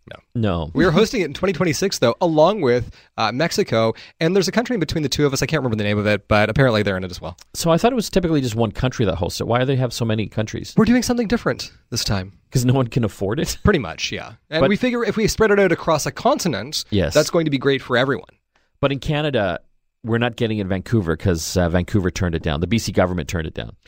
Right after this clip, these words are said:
Speaker 1: Yeah, I mean, we did, we did the Olympics, and that's cool. Toronto actually has a, a number of great facilities. Um, you know, the, the, uh, Canadian Sports League and, um, Canadian Soccer League, pardon me, um, has, has done a lot of work to really get those facilities into place, and there's gonna be just more work done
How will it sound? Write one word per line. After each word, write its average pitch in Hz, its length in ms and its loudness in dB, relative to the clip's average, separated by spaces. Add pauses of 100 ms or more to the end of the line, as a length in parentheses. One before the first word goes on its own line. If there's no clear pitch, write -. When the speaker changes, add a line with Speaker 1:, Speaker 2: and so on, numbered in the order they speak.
(120)
Speaker 1:
Yeah, 247 120 0
I 185 60 0
mean, 214 120 0
we 220 80 -6
did, 240 200 -10
we 262 80 -10
did 240 100 -10
the 175 80 2
Olympics, 120 460 0
and 185 80 -6
that's 185 160 -4
cool. 127 280 -2
Toronto 247 380 2
actually 165 300 0
has 139 280 -2
a, 127 100 2
a 123 100 -4
number 127 420 2
of 110 240 0
great 120 240 0
facilities. 120 680 2
Um, 104 480 2
you 127 80 -2
know, 104 80 0
the, 101 260 -2
the, 104 280 -8 (180)
uh, 107 180 -6
Canadian 120 320 0
Sports - 300 -8
League 123 240 4
and, 104 200 -4
um, 101 460 -4 (340)
Canadian 127 240 0
Soccer 139 300 0
League, 101 140 -2
pardon 98 220 -12
me, - 60 -20 (300)
um, 92 380 -4 (140)
has, 120 180 -4
has 120 120 -4
done 120 140 -2
a 110 60 -2
lot 110 180 4
of 101 80 -4
work 110 240 -2
to - 180 -10
really 143 320 -2
get 127 280 -2
those 113 200 -4
facilities 110 460 -8
into 110 180 -14
place, 156 320 2
and 123 140 2
there's 110 140 2
gonna 113 80 -8
be 107 80 -6
just - 160 -10
more 110 140 -4
work 101 120 -2
done 107 220 0